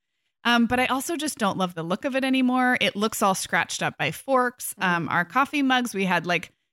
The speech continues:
Speaker 1: too many that I didn't like. So, um,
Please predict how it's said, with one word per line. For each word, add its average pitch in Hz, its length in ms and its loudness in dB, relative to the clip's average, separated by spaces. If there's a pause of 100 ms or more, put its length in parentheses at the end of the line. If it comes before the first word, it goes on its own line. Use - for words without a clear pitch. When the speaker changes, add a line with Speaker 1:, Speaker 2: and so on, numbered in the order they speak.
(140)
Speaker 1:
too 285 220 2
many 220 360 4
that 175 160 2
I 151 80 0
didn't 151 320 -4
like. 233 540 2
So, 226 260 0 (200)
um, 185 380 2